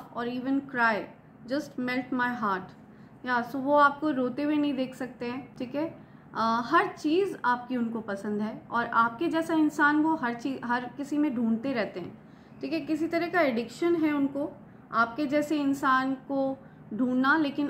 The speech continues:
अब उनको deep within ये चीज़ समझ में आ चुकी है कि आपके जैसा इंसान उनको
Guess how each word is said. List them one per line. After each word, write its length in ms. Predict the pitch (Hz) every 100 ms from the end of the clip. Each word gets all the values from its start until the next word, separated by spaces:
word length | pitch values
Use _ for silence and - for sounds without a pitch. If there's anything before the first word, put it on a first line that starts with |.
| -
अब 180 | 277 294
उनको 440 | 302 302 302 311
deep 320 | 247 262 262
within 300 | 277 262 285
ये 80 | 277
चीज़ 200 | - 269
समझ 380 | - 240 226 233
में 100 | 254
आ 120 | 226
चुकी 300 | 226 233 226
है 140 | 233 247
कि 120 | 247
आपके 360 | 208 208 262
जैसा 260 | 247 247 254
इंसान 420 | 226 214 226 220
उनको 320 | 214 208 254